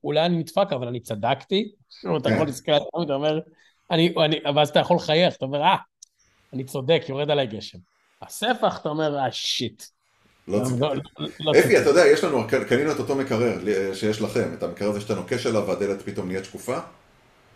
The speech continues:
Speaker 1: כן.
Speaker 2: אתה ידעת שהוא מתחבר לאינטרנט?
Speaker 1: כן, אבל לא חיבר-, למה אתה צריך לחבר אותו לאינטרנט?
Speaker 2: לא
Speaker 1: הוא נותן
Speaker 2: יודע.
Speaker 1: לך פוש שהדלת פתוחה.
Speaker 2: לא, הוא נותן לך פוש שאתה צריך להחליף פילטר.
Speaker 1: פילטר.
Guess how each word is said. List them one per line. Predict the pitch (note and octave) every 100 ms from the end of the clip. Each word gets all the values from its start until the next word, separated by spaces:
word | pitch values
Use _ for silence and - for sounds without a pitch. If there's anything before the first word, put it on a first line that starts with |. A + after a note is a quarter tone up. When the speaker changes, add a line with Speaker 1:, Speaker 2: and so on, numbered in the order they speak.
| _
Speaker 1:
כן. | E2+ F2+ F2+ _ -
Speaker 2:
אתה | A2
ידעת | G3 A#3+
שהוא | A3+ D3+
מתחבר | A2 B2 G#2+
לאינטרנט? | G#2+ A#2 A3 C#4 C#4+ - - _ - _ - _ _ _
Speaker 1:
כן, | F3+ F3
אבל | A#2 A2+
לא |
חיבר-, | C3 - B2+ A2+ C3
למה | C#3 E3
אתה | G#3 G#3
צריך | F#3 F#3 F3+
לחבר | F3+ C3
אותו | A2+ A2
לאינטרנט? | G#2+ G2 G2+ - _ _ _ -
Speaker 2:
לא |
Speaker 1:
הוא | C#4+
נותן | D#4+
Speaker 2:
יודע. | D4+ F#3
Speaker 1:
לך | -
פוש | - F3+ _ -
שהדלת | F3+ D#3 D3+ F3 F3+
פתוחה. | C#3 - C3+ - _ _ _ _ -
Speaker 2:
לא, | D3
הוא | C#3
נותן | A#2+ C#3+
לך | D3+ -
פוש | D3 C#3
שאתה | B2
צריך | C#3 A#2
להחליף | A#2 A2 A2+ G#2+
פילטר. | G#2 F#2 E2 - - _ _ _ _ _
Speaker 1:
פילטר. | D#3+ C#3 A#2